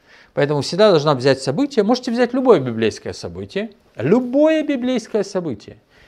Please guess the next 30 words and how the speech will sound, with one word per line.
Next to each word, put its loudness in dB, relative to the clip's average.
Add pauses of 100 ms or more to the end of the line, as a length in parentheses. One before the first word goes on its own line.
(200)
Взять 2
это -6
событие -4
и -4
рассмотреть -4
его -4
через -8
притчу -10
о -6
сеятеле. -8
Это -6
хорошее -4
исследование. -12 (1000)
И -10
я 4
бы 2
рекомендовал 2
вам 2
немножко -4
попрактиковать -6
такую -6
форму -2
исследования. -8 (880)
Потом 4
вы 6
эту 2
же 0
практику, 0
этот -2
опыт -4